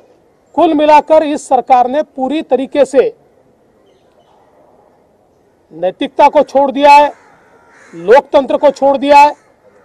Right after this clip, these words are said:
और मनमानी हम सरकार चलाएंगे, हफ्ता भी वसूल करेंगे, ट्रांसफर का रैकेट भी करेंगे, और ये सारी चीजें होते हुए कोरोना की ओर तो इस सरकार का ध्यान ही नहीं है।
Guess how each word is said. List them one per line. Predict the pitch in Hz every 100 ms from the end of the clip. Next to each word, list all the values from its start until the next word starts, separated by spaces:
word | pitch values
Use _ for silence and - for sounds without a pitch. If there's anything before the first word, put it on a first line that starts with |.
| _ _ _ _ _ _ _ _ _ _
और | 240 302 247
मनमानी | 196 233 269 294 320 330 - _ _ _ _ _ _ _ _
हम | -
सरकार | 240 254 302 294
चलाएंगे, | 262 254 285 285 226 - _ _ _ _ _ _ _ _ _ _ _ _ _ _ _
हफ्ता | 214 - 285
भी | 277
वसूल | 277 269 285 262
करेंगे, | 269 262 269 262 269 269 240
ट्रांसफर | - 202 202 240
का | 214 180
रैकेट | 175 262 262
भी | 262
करेंगे, | 262 254 269 269 277 269 _ _ _ _ _ _ _ _ _ _ _ _ -
और | 302
ये | 320
सारी | - 254 330
चीजें | 320 294
होते | 285 269 311
हुए | 285 233 185 - _ _ _ _ _ _ _ _ _ _ _ _ _ _
कोरोना | 240 247 294 320
की | - 311
ओर | 302 302
तो | 320
इस | 320 -
सरकार | 277 262 285
का | 302
ध्यान | 240 233
ही | 269
नहीं | 233
है। | 160